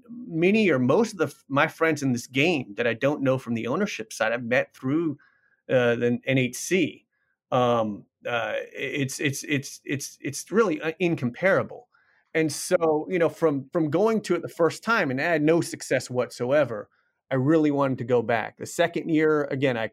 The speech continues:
qualified online, it had, got extremely, had an extremely good day. Um, again, it was only the second time I was playing online that year. I,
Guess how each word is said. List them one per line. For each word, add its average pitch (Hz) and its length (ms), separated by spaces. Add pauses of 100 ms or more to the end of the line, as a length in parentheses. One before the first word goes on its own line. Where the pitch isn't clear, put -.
qualified 135 640
online, 123 560
it - 160
had, - 160
got 117 160
extremely, 139 760 (300)
had 151 120
an 131 80
extremely 156 580
good 131 320
day. 131 440 (440)
Um, 120 220
again, 123 220
it 123 40
was 120 140
only 131 240
the 113 140 (240)
second 147 340
time 135 240
I 123 60
was 117 120
playing 127 320
online 120 440
that 117 180
year. 120 240
I, 117 100